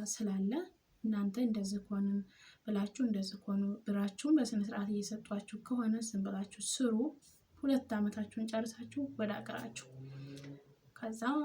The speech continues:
አገራችሁ ትገባላችሁ። ከዛ ሌላ ሀገር የምትመጡ ስራውን ለመጀመሪያ ጊዜ ከለመዳችሁት ቀላል ነው። ስራው ልምድ ካላችሁ የአረብ ሀገር ስራ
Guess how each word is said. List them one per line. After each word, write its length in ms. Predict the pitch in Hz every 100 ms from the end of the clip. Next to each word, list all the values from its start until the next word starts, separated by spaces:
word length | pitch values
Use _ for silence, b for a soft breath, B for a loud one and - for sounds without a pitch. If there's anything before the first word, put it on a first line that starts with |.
| 285 277 277 - -
አገራችሁ 520 | 220 220 202 196 - 254
ትገባላችሁ። 760 | 285 240 220 214 214 202 240
ከዛ 220 | 226 202 196
ሌላ 200 | 202 196
ሀገር 220 | 196 196 202
የምትመጡ 480 | 220 226 220 214 294 359 -
ስራውን 380 | - 226 214 202
ለመጀመሪያ 600 | 202 202 196 202 196 196
ጊዜ 180 | 202 202 208
ከለመዳችሁት 840 | 208 214 208 202 214 208 - 277 277 _ _ -
ቀላል 400 | - 214 202 208
ነው። 120 | 202 -
ስራው 340 | - 262 262 254 - 240
ልምድ 320 | 262 302 233
ካላችሁ 540 | 220 220 214 214 220 -
የአረብ 280 | 220 202 202
ሀገር 240 | 202 226
ስራ 160 | 226